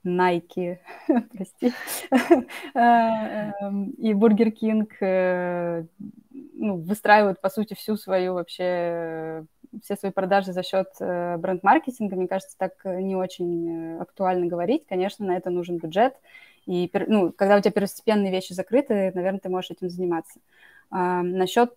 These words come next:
э, релевантности специалистов, да, есть такое, что считается, м, ну, это конкретно про российский рынок. Я слышала, что и общалась, э, когда с ребятами, что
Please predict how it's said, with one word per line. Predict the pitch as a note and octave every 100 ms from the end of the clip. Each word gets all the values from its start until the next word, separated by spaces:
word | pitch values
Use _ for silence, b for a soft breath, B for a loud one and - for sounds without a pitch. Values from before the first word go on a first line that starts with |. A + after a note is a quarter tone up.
| -
э, | G#3+ G3+ G3+ G3 F#3+ - _ _ - _
релевантности | G3 G#3 G#3 G#3+ G#3 -
специалистов, | - - F#3 A3 D#4 A#3+ F#3+
да, | G#3
есть | G#3 G3+ -
такое, | G3 G3+ G#3
что | G#3 G3
считается, | E3 - G3+ G3 - G3
м, | F#3 F3+ F3 F3 -
ну, | G#3+ G#3+
это | G#3 G3+ F#3+ -
конкретно | G#3 G3 G#3+ G#3+
про | G3 G3
российский | G3+ A3+ - G3
рынок. | C4+ F4
Я | G3
слышала, | - G#3 - G3
что | F#3+ - F#3+ F#3
и | F3+
общалась, | F#3 F#3 G3 F#3 F3+ - -
э, | F3 E3+ E3+ _
когда | E3+ F3+ F3
с | -
ребятами, | F#3+ G#3 C#4+ A#3 G3+ F#3 B B B B B
что | - - F#3+ F#3 F3+